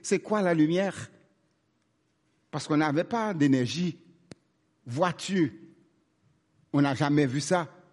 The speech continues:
Pour nous, notre grand-père nous racontait quelque chose, euh, d'illusoire.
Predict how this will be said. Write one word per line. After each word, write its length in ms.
Pour 160
nous, 380
notre 220
grand-père 560
nous 180
racontait 500
quelque 260
chose, 480
euh, 200
d'illusoire. 960